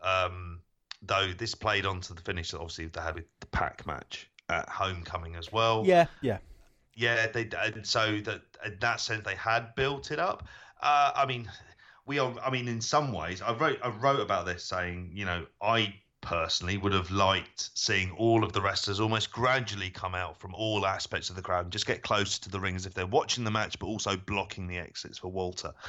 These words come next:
Speaker 1: Now, ultimately, we're really nitpick-,
Speaker 2: Yeah,
Speaker 1: nitpicking
Speaker 2: exactly.
Speaker 1: over
Speaker 2: Trying to
Speaker 1: one
Speaker 2: find negatives, aren't we? Yeah.
Speaker 1: time. It is. It's like trying to find, uh, reasons why it, it isn't perfect in terms of,
Speaker 2: <laughs>
Speaker 1: you know, how much I enjoyed it as well. And, and those,
Speaker 2: That's great.
Speaker 1: the commentators again between,
Speaker 2: Oh, yeah.
Speaker 1: um,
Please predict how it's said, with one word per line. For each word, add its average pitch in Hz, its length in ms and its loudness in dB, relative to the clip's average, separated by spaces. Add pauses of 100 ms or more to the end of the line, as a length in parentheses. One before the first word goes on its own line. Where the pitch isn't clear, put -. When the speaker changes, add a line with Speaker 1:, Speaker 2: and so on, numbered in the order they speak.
(320)
Speaker 1:
Now, 110 280 0 (460)
ultimately, 92 640 4
we're 104 140 -2
really 98 720 0
nitpick-, 85 380 -2 (280)
Speaker 2:
Yeah, 104 280 -2
Speaker 1:
nitpicking 104 80 0
Speaker 2:
exactly. 104 560 -4
Speaker 1:
over 98 100 4
Speaker 2:
Trying 156 220 6
to 120 60 4
Speaker 1:
one 131 160 8
Speaker 2:
find 123 80 4
negatives, 120 400 -2
aren't 110 200 -2
we? 117 140 -8
Yeah. 107 60 -8
Speaker 1:
time. 113 300 4 (240)
It 156 120 4
is. 143 260 2 (220)
It's - 120 -4
like 151 160 4
trying 147 240 2
to 120 60 -6
find, 117 600 -2
uh, 107 360 -12
reasons 104 420 0
why 95 340 2 (100)
it, 107 180 0 (180)
it 120 140 0
isn't 92 320 -8
perfect 110 440 -2
in 98 80 -14
terms 147 320 4
of, 107 300 0 (120)
Speaker 2:
<laughs> - 140 -20
Speaker 1:
you 127 80 -10
know, 82 200 0 (420)
how 131 220 4
much - 420 -2 (220)
I 120 200 4
enjoyed 98 400 -2
it 87 60 -4
as 92 80 0
well. 120 140 4
And, 143 160 2
and 143 160 2
those, 139 200 4
Speaker 2:
That's 98 140 -12
great. - 80 -20
Speaker 1:
the 120 80 -8
commentators 107 640 0
again 87 500 -12
between, 92 460 2
Speaker 2:
Oh, 90 40 0
yeah. 90 60 0
Speaker 1:
um, 90 260 -14